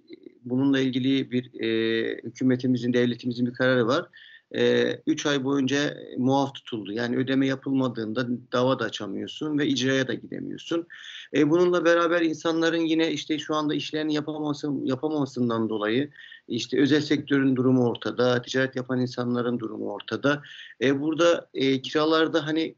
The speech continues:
karşılıklı bir, e, ya bu dönemin kazananı olmayacak. Bu dönem hepimiz birbirimize, e, destek olma durumundayız. E, mülk sahipleri, kiracılarla, kiracılar da mülk sahiplerine bu durumu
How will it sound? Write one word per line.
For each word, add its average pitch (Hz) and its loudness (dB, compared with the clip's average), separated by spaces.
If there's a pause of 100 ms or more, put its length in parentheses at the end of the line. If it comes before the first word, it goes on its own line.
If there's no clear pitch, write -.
karşılıklı 151 -2
bir, 165 0 (400)
e, 120 2 (580)
ya 143 0
bu 185 -8
dönemin 196 2
kazananı 165 0
olmayacak. 120 -2
Bu 147 -6
dönem 165 2
hepimiz 151 -4
birbirimize, 147 2 (340)
e, 127 2
destek 151 0
olma 131 2
durumundayız. 131 0
E, 127 0
mülk 139 0
sahipleri, 139 -2
kiracılarla, 131 -2
kiracılar 139 -4
da 139 -2
mülk 147 0
sahiplerine 123 -2
bu 139 -4
durumu 156 2